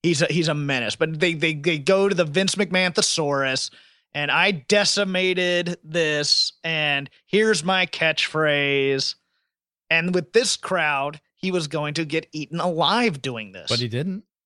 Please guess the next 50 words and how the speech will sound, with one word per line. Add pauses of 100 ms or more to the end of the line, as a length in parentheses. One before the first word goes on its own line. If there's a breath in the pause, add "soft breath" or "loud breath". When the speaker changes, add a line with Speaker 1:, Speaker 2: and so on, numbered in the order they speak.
(460)
Speaker 1:
Yes,
he
did.
Speaker 2:
Oh,
no,
he
did
not.
Speaker 1:
Oh,
yes,
he
did.
Speaker 2:
Maybe
Speaker 1:
In
the
Speaker 2:
in
your
little
Speaker 1:
live
Speaker 2:
section. (280)
He
was
Speaker 1:
in,
no, (560)
in
the
arena,
he
got
eaten
alive, (120)
dude. (300)
Speaker 2:
I
don't
Speaker 1:
They
Speaker 2:
think
Speaker 1:
were
Speaker 2:
so.
Speaker 1:
chanting
for
a,
they
were
chanting
for
a (180)
beach
ball
over
him.